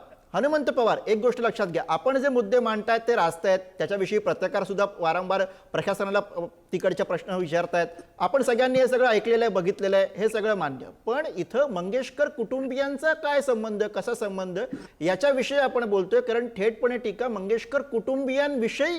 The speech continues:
वडेट्टीवारांनी केलेली आहे आणि त्यामुळे निश्चितच अजित चव्हाणांना आक्षेप आहेत.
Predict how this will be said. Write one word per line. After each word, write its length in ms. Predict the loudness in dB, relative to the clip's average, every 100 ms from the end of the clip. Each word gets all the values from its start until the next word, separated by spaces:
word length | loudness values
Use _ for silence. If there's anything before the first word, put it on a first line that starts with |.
| -2
वडेट्टीवारांनी 720 | 0 0 0 -2 -2 -2 -6
केलेली 360 | -4 -2 0 -2
आहे 120 | -4 -14 -8
आणि 160 | -4 0
त्यामुळे 300 | 0 2 2
निश्चितच 520 | 2 0 0 0 0
अजित 260 | 0 0 0
चव्हाणांना 420 | 2 2 2 0
आक्षेप 380 | 0 0 0
आहेत. 100 | 2